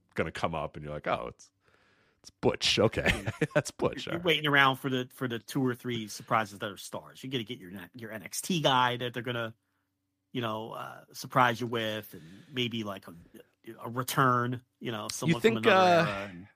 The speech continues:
Speaker 1: no, I know, I know we're trying to, uh, avoid controversies right now, but, uh, they didn't avoid controversies on Monday when they announced that, uh,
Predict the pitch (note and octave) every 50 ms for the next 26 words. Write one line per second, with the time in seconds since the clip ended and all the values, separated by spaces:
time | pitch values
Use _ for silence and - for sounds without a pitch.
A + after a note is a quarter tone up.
0 | _ - E3+ E3+ E3+ F3+ G3 G3 F3 C3 C#3+ D3+ E3 E3 D#3 C#3 - - D#3+ C#3
1 | B2+ B2 B2 A2+ A2 G#2+ G#2+ E2+ A#2 B2 A2 - - - C3 B2+ - G#2+ G2+ G#2
2 | F2+ F2 F2+ D#2 F2+ F2 D#2+ E2 E2 D#2+ D#2+ D#2+ D2+ C#2 F2 E2 D2+ - F#2 F2
3 | F2+ A2+ E3+ G#3+ G#3 D#3+ C#3 D3 C3 - D3+ B2 - A2+ A#2 G#2+ F2 G#2 G#2 G2
4 | F#2 F#2+ A2+ A#2 A2+ G2+ F2+ E2 E2 E2 F2 E2+ E2 E2+ F2 E2+ E2+ D#2+ - -
5 | - D#2+ D2+ - - D#2 D2+ D2 C#2+ C#2+